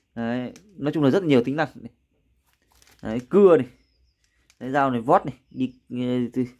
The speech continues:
rừng đi phượt này, đi chơi này. Đấy. Con này thì chúng ta lại có một cái túi đeo ở, có thể đeo ở ngang hông này nhé. Đây, chúng ta có thể đeo ở ngang hông này được. Đây, đeo ngang hông như này. Đây, nó có cái quặc đây này, nó có cái này này.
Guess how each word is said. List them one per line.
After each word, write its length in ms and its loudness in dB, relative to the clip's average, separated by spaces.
rừng 240 -6
đi 60 0
phượt 240 0
này, 180 -20
đi 100 -16
chơi 200 2
này. 100 -8
Đấy. 340 -6
Con 160 2
này 120 2
thì 140 -4
chúng 100 -4
ta 100 4
lại 160 -4
có 40 -6
một 120 -4
cái 120 -6
túi 140 2
đeo 220 2
ở, 240 -2
có 100 -6
thể 120 0
đeo 200 4
ở 80 2
ngang 180 -2
hông 180 0
này 100 -4
nhé. 120 -10
Đây, 200 -8
chúng 100 -8
ta 80 -2
có 80 -6
thể 80 -2
đeo 180 2
ở 80 -2
ngang 160 -2
hông 140 -2
này 100 -6
được. 120 -6
Đây, 120 -14
đeo 140 -2
ngang 180 -2
hông 160 -4
như 100 -8
này. 140 -8
Đây, 100 -8
nó 80 -2
có 140 0
cái 100 -4
quặc 200 -4
đây 120 -2
này, 100 -10
nó 100 -8
có 40 -2
cái 100 -4
này 120 -4
này. 120 -12